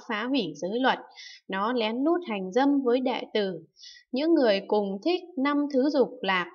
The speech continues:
tài sắc danh thực thùy, hoặc nó lại tinh tấn ăn toàn thảo mộc, hành xử thất thường, nó không ngồi thiền hay công phu tu tập gì cả, nó chỉ theo lối tu khổ hạnh vô ích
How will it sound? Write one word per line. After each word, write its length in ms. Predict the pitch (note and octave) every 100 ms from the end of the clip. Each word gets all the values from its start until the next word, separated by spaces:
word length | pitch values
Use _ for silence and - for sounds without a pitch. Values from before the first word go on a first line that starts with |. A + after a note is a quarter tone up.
| _ _ -
tài 320 | F#3 F3 D#3+
sắc 280 | D#3+ C4+ D#4 D4+ -
danh 260 | C#4 C#4 C4+
thực 140 | G#3 - -
thùy, 360 | G3+ F#3 E3+ E3+ _ _ _ _ - - - _
hoặc 160 | A#3+ A3
nó 200 | G#3 G#3+
lại 220 | C4 C#4+ -
tinh 280 | - D#4 D4+
tấn 260 | C4+ G#3+ D4
ăn 200 | D4+ D#4
toàn 240 | D4 G#3+ F#3+
thảo 260 | - G3 F3 F#3+
mộc, 140 | G3+ G3
hành 220 | - G#3 G3+
xử 320 | A3 F#3+ D#3+
thất 160 | C4 E4+ D#4+
thường, 300 | A3+ G3+ F3+ F#3
nó 180 | F#3+ A3
không 240 | D#4 D#4
ngồi 220 | C4 G3+ F3
thiền 280 | G#3+ G3 F3+ A#3+
hay 120 | C#4+
công 160 | D4 D4+ D4+
phu 220 | D#4 D4+
tu 80 | D4+ D4+
tập 120 | C4+ - -
gì 220 | G3+ F#3+ F#3
cả, 260 | G3+ F#3 E3 - - - -
nó 160 | G#3 A#3
chỉ 280 | C#4+ G3 -
theo 140 | C4+
lối 240 | C#4 A#3+ C4 C#4+
tu 200 | D4+ D4
khổ 220 | A#3+ D#3+ F#3+
hạnh 260 | - -
vô 160 | A3 C#4
ích 160 | D4+ F4